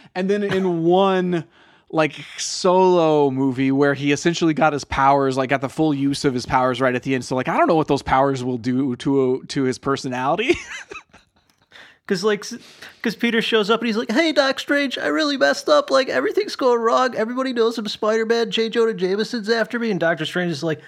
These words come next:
Speaker 2: "Let's, like, mess up the universe. We'll just erase everybody's minds or something."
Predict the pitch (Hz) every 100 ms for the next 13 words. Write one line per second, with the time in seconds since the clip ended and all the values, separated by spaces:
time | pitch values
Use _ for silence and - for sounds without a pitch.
0 | - - 160 262 247 - - 127 135 147
1 | 147 - 151 147 147 233 117 113 147 156
2 | 180 110 123 143 135 156 160 147 156 208
3 | 127 113 - 110 104